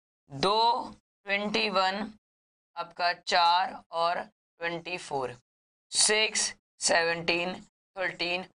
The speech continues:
और ट्वेंटी टू। बताओ logic क्या set होगा? ध्यान दिए सभी लोग भाई फटाफट से। इस सवाल में आप लोगों को दिक्कत हो सकती है, Meaning पता नहीं क्या करना है मैम। बच्चे इसमें क्या करना है,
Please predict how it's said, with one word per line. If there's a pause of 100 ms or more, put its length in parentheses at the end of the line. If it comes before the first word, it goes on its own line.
(200)
और
ट्वेंटी
टू। (600)
बताओ
logic
क्या
set
होगा? (600)
ध्यान
दिए
सभी
लोग
भाई
फटाफट
से। (600)
इस
सवाल
में
आप
लोगों
को
दिक्कत
हो
सकती
है, (840)
Meaning
पता
नहीं
क्या
करना
है
मैम। (600)
बच्चे
इसमें
क्या
करना
है,